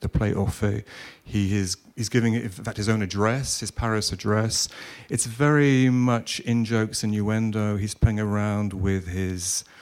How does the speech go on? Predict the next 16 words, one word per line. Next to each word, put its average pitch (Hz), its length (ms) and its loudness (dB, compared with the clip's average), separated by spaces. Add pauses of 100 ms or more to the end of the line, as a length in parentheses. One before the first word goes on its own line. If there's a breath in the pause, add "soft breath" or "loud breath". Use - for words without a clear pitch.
(160 loud breath)
world, 104 500 -2
that 104 140 -8
the 98 60 -4
world 98 240 0
that 90 80 -8
he 92 260 -4
is, 90 420 -6
uh, 95 100 -4
moving 104 420 -2
in, 107 120 -2
in 101 80 -4
Paris, 104 580 0
which - 280 -6
is 87 100 -6
a 95 60 -4
very, 95 480 -2